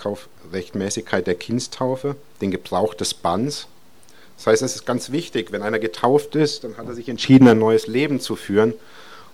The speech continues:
und ist forthin geheiligt. Er kann,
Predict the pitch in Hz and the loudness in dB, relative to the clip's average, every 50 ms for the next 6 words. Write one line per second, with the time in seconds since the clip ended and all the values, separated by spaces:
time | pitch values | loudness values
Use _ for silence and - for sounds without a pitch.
0 | - - 185 214 - 113 107 - - - - - - - - - - - - 98 | -8 -4 -4 -4 -2 -2 -4 -2 -2 -2 -4 -6 -8 -12 -18 -20 -12 -6 -2 -2
1 | 104 107 - - 131 131 123 113 104 - - 127 147 156 139 101 101 - - - | -2 -2 -2 0 0 2 2 2 2 2 2 2 2 2 2 2 0 -2 -6 -20
2 | - - - 92 - - - 123 127 127 120 113 | -18 -16 -14 -14 -8 -4 -2 -2 0 -2 -2 -4